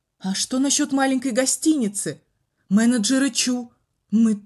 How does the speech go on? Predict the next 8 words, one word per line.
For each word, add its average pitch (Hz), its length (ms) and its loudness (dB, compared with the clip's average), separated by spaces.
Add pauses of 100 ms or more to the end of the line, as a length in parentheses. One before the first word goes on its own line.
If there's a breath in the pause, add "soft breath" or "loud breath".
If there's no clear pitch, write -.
(100)
только-только 254 760 -2
привыкли 240 500 2
к 208 100 -6
ней». 160 360 -2 (800)
«Менеджер 190 720 -2
Чу? 285 480 -6 (800)
Чу 214 560 -4 (100)
Юэ?» 214 500 0